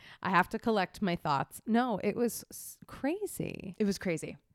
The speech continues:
Speaker 2: Like, this is
Speaker 1: Crazy with a K.
Speaker 2: ma-, heart, like, this is pulling at the heartstrings.
Speaker 1: You know,
Speaker 2: Like,
Speaker 1: we do
Speaker 2: means so
Speaker 1: these
Speaker 2: much.
Speaker 1: impressions and we have so much fun doing them.
Speaker 2: Yeah.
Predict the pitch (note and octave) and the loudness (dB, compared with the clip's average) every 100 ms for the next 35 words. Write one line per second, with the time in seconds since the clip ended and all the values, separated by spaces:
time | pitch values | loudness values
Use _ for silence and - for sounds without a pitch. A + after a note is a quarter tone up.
0 | - F3+ - F#3+ G#3+ F#3+ - A3+ A3+ G3+ | -2 0 2 2 2 0 -4 2 2 4
1 | A#3 A3+ A3+ A3 - C#4+ - - - _ | 2 2 0 -2 -6 -6 -8 -12 -14 _
2 | _ - F#3+ G#3 - - - - E3+ E3+ | _ -12 -4 -4 -4 -10 -18 -18 -18 -12
3 | - F3+ - G#3+ - F#3+ F#3 - G3+ G#3+ | -10 -6 2 2 2 -2 -2 -2 -2 -4
4 | G#3 F3+ - G#3 F#3 E3 D#3 D3+ - - | -6 -8 -2 0 0 -2 -2 -4 -2 2
5 | D#4+ E4 D#4+ D4 D#4 D#4+ E4 G4 E4 C#4 | 4 4 4 4 4 6 6 4 2 2
6 | G3 E3 - D3+ D#3 E3+ - G3 G3+ F#3+ | 2 2 0 -2 -4 -4 0 2 2 2
7 | A#3 C4 - G3+ F3 D3+ C3+ C3+ C3 C3 | 0 0 -2 -2 0 0 -2 0 0 0
8 | C#3 - E3+ | -2 -6 -10